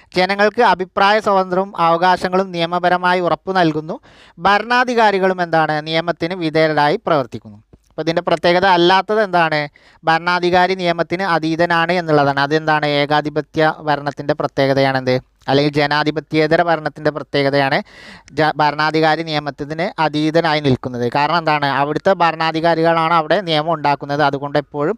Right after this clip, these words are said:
ഭരണാധികാരി നിയമത്തിന് അതീതനായിരിക്കും. അടുത്ത ചോദ്യം എന്താണ്?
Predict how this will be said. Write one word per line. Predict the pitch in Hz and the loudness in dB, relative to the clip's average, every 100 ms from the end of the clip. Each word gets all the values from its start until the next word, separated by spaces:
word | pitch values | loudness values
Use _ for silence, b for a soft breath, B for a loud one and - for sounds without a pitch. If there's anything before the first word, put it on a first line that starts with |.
| B B B 151 | B B B -2
ഭരണാധികാരി | 147 156 156 156 156 165 165 | 0 -2 0 2 2 0 -4
നിയമത്തിന് | 156 151 160 160 247 _ 147 | -4 -4 -6 -8 -10 _ -6
അതീതനായിരിക്കും. | 143 147 151 143 123 104 - _ _ _ _ _ _ _ _ _ _ b b b b b b 190 | -4 -2 0 0 -2 -4 -14 _ _ _ _ _ _ _ _ _ _ b b b b b b 0
അടുത്ത | 202 285 277 | 0 0 0
ചോദ്യം | 254 226 | 2 2
എന്താണ്? | 208 190 180 | 4 2 2